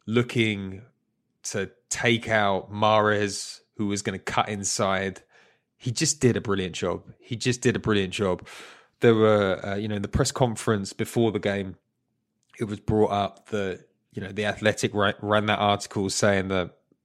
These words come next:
Maitland-Niles thought that his future was elsewhere.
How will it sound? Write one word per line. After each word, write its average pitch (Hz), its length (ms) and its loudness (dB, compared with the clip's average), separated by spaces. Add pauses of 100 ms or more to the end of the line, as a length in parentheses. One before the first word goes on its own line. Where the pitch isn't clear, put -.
(400)
Maitland-Niles 101 800 -2
thought 98 260 -2
that 80 80 -8
his 95 180 -10
future 104 460 -4
was 95 180 -4
elsewhere. 92 600 -4